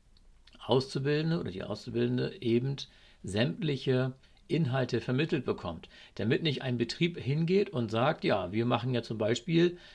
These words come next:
nur Verkauf von Waren, wir haben gar kein Lager, wir haben gar kein Kassensystem, wir machen nur noch mit, äh, Kartenzahlung und wir machen im Prinzip keine Bargeldannahme mehr, was auch immer, oder beim Tischler wäre das zum Beispiel so, dass man sagt, wir bauen nur Fenster und Türen ein, Fußboden verlegen machen wir nicht, genauso wie auch,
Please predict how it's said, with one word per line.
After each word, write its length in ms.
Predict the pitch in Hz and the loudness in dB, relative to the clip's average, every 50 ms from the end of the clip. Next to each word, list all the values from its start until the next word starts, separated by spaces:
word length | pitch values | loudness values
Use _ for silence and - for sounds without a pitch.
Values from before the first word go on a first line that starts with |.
| - - - - - | -20 -20 -14 -6 -2
nur 500 | 120 127 143 151 151 143 143 143 143 - | 0 2 4 6 6 6 6 4 0 -2
Verkauf 540 | - - 110 - - 127 123 123 135 127 - | -2 -2 -2 0 2 4 6 6 6 4 2
von 240 | - 113 107 104 | 0 -2 0 2
Waren, 420 | 107 107 120 156 175 180 190 170 135 | 4 4 4 4 2 0 -2 0 0
wir 160 | 110 95 - | 0 0 0
haben 160 | 120 139 151 | 0 -2 0
gar 160 | 139 147 135 | 2 0 0
kein 220 | - - 143 143 135 | 0 0 -2 -2 0
Lager, 440 | 135 135 139 139 139 143 143 139 123 | 2 2 2 2 2 0 0 0 -2
wir 140 | 113 104 98 | -2 -2 0
haben 160 | 113 123 127 | 0 0 2
gar 120 | 127 120 | 2 2
kein 180 | 117 - 123 110 | 0 0 -4 -6
Kassensystem, 600 | - - 127 - 151 135 127 123 - - 127 120 | -4 -4 -4 -4 -4 -4 -6 -4 -4 -2 -2 -2
wir 80 | 113 110 | 0 0
machen 240 | 110 107 113 113 | -2 -2 -2 -2
nur 100 | 110 110 | -4 -4
noch 220 | 110 110 107 - - | -2 -4 -4 -4 -4
mit, 260 | 107 101 98 - - | -4 -4 -4 -6 -8
äh, 400 | - - 113 113 107 104 - - - - | -10 -8 -8 -8 -8 -8 -10 -12 -12 -8
Kartenzahlung 760 | - - 127 - 160 143 - - 135 131 127 131 131 127 127 - - - - - - - - - | -2 0 0 0 0 -2 -4 0 0 2 2 2 0 -2 -4 -8 -12 -20 -20 -20 -20 -20 -16 -10
und 140 | - 117 110 | -6 -2 0
wir 100 | 110 107 | 2 4
machen 300 | 117 120 - 123 127 - | 4 4 4 2 -2 -4
im 80 | 120 | -4
Prinzip 240 | - - 110 110 110 | -4 -4 -4 -4 -4
keine 220 | - 113 101 104 92 | -2 -2 -2 0 2
Bargeldannahme 600 | 107 110 135 135 139 - 147 131 120 120 117 117 | 2 2 2 2 2 0 0 0 0 0 0 0
mehr, 200 | 113 117 110 104 | -2 -2 -2 -2
was 140 | 110 - | -4 -4
auch 180 | - - - - | -4 -6 -6 -4
immer, 240 | - 156 151 143 143 | -4 -2 -2 -2 -2
oder 140 | 135 - 101 | -2 -2 -2
beim 160 | 104 98 95 | -4 -4 -2
Tischler 480 | - 151 135 - 135 135 135 127 - - - - - - - - - - - - | -2 -4 -2 0 2 2 2 0 -2 -8 -20 -20 -20 -20 -20 -20 -20 -20 -8 0
wäre 240 | - 117 117 113 117 | 4 6 6 8 8
das 180 | 117 113 - - | 6 4 2 0
zum 80 | 120 | 0
Beispiel 240 | 117 117 - - 120 | 0 0 0 -2 -2
so, 160 | 107 113 113 | 0 0 0
dass 200 | 110 107 101 - | 0 0 -2 -2
man 80 | 110 104 | -2 -2
sagt, 180 | 110 101 - | -2 0 0
wir 100 | 117 104 | 0 0
bauen 300 | 98 107 104 113 113 113 | 2 4 4 4 4 2
nur 200 | 123 135 151 143 | 2 2 2 2
Fenster 460 | 131 - 127 135 143 - - 131 117 - | 2 0 0 -2 -2 0 0 2 2 2
und 160 | - 98 - | 0 -4 -4
Türen 300 | - 175 190 180 175 185 | 2 4 4 4 4 4
ein, 320 | 160 151 151 151 143 127 | 0 0 0 0 -2 -2
Fußboden 520 | - - 165 156 - - 135 131 135 127 - | -2 -2 -2 -2 -2 0 0 2 2 2 0
verlegen 320 | 131 117 117 117 107 107 | 0 2 2 2 2 2
machen 280 | 117 143 139 160 151 139 | 0 0 0 0 0 0
wir 100 | 135 131 | 0 0
nicht, 220 | 131 131 123 - | 0 0 -2 -2
genauso 420 | 123 107 107 110 117 117 113 107 | -2 0 2 2 2 2 2 0
wie 160 | 110 107 110 - | -2 -2 -2 0
auch, 320 | - 110 113 107 - | 2 2 2 2 0